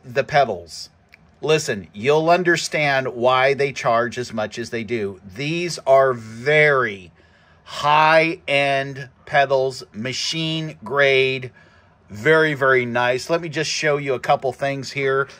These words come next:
Um, I'm doing it with one hand. Um, you can pull these out, these sleeves right here, and they fit magnetically in. So let me see if I can get that. This can be charged. You'll go ahead and charge this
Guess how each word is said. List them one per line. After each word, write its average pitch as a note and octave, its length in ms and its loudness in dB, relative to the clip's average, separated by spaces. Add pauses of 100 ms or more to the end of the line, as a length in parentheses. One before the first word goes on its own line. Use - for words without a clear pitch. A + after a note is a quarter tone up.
(260)
Um, B2 240 4
I'm B2 100 0
doing D#3 240 0
it B2+ 80 -10
with A#2+ 160 -10
one C3+ 220 -2
hand. C3+ 500 -4 (540)
Um, A#2+ 360 4
you D#3 120 -4
can C#3 180 -4
pull F3 320 2
these D#3 380 -6
out, D3 320 2
these C3 180 -8
sleeves D#3+ 540 -6
right D#3+ 200 2
here, E3+ 380 -2
and C#3 200 -4
they C3 180 0
fit F#3+ 500 -2 (260)
magnetically C#3+ 1120 -2
in. B2 460 -4
So C3 440 2 (1400)
let B2 100 -10
me A#2+ 60 -12
see C#3+ 160 -6
if C3 80 -4
I B2 80 -2
can A2 160 -4
get A2+ 160 -6
that. G#2+ 200 -8
This D#3 520 -2 (100)
can C#3 200 -8
be A#2+ 240 -6
charged. B2+ 640 4
You'll C3 180 2
go D3+ 320 -2
ahead D3 220 0
and A#2 120 -6
charge D#3+ 580 2
this D#3 380 0